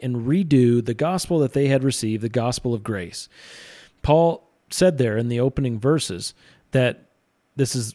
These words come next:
all about the grace of Christ, grace, which in Paul's theology, as you read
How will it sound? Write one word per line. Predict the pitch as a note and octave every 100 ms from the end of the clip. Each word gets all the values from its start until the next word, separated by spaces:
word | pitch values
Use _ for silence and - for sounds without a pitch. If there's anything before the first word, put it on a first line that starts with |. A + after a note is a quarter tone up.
| -
all | C3+
about | D#3 C#3 C3
the | B2
grace | A2 A2+ B2 C3+ C#3 -
of | A#2+
Christ, | - A2+ F#2 - - _ _ _
grace, | C3+ C3+ F2 - - - _ _ _ _ _ _ _
which | - C3 C3
in |
Paul's | A2+ C3+ D3 D#3+
theology, | - G#3+ B3+ D4 B2+ A2 F2+ G#2+
as | A2 A2
you | A2
read | B2 D3 F3 D#3